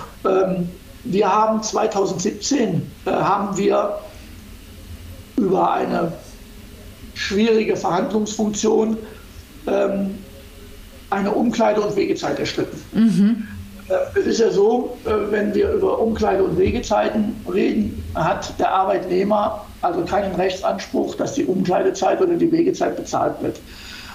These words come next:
Speaker 1: Äh, wir konnten aber bei Finselberg haben wir, wir sind ein Pharmabetrieb, eine sogenannte S O P, Standard Operating Procedure heißt die.
Speaker 2: Mhm.
Speaker 1: Das heißt, ein, ein Standardverfahren und nach diesem Standardverfahren muss der Arbeitnehmer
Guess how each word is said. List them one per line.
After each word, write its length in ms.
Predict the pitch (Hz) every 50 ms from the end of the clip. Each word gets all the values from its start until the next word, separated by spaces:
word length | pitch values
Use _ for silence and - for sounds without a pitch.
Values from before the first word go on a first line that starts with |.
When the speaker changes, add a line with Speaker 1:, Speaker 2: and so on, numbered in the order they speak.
| - - - - -
Speaker 1:
Äh, 160 | 190 175 165
wir 160 | 175 220 226
konnten 360 | 226 226 220 220 226 214 226 -
aber 300 | 196 196 196 190 196 190
bei 120 | 180 175
Finselberg 680 | - - 208 202 202 214 226 - 208 202 202 202 -
haben 280 | 202 208 202 202 202 196
wir, 220 | 196 202 196 -
wir 80 | 175 139
sind 180 | 156 202 -
ein 60 | - 123
Pharmabetrieb, 720 | - 165 185 190 214 202 208 202 - - 190 214 214 220
eine 180 | - - - -
sogenannte 540 | - 208 220 - 196 185 190 190 190 - -
S 160 | 185 - -
O 60 | 190
P, 360 | - - 156 151 - - - - - - - - - - - - - -
Standard 600 | - - - 190 202 214 202 208 202 202 - -
Operating 640 | - - - 165 160 180 196 - 185 180 180 - -
Procedure 560 | - 175 151 - - 135 139 - - - -
heißt 240 | - - - - -
die. 100 | - - - -
Speaker 2:
Mhm. 380 | 220 214 208 170 185 208 233 269
Speaker 1:
Das 160 | 185 135 -
heißt, 160 | 196 196 -
ein, 380 | 214 202 180 185 - - 175 - - -
ein 140 | 175 165
Standardverfahren 1000 | - - 226 233 269 262 220 - - 190 170 - - 165 160 139 - 220 240 247 - - - - - - - - -
und 140 | - 196 202
nach 160 | 196 196 196
diesem 280 | - 240 220 208 202 165
Standardverfahren 1000 | - - 190 185 202 220 226 226 - - - - - - 214 208 - 208 208 214 - - 233
muss 240 | 196 208 247 -
der 180 | - 214 - -
Arbeitnehmer 840 | - 185 190 190 196 185 - 190 185 190 190 208 208 208 208 208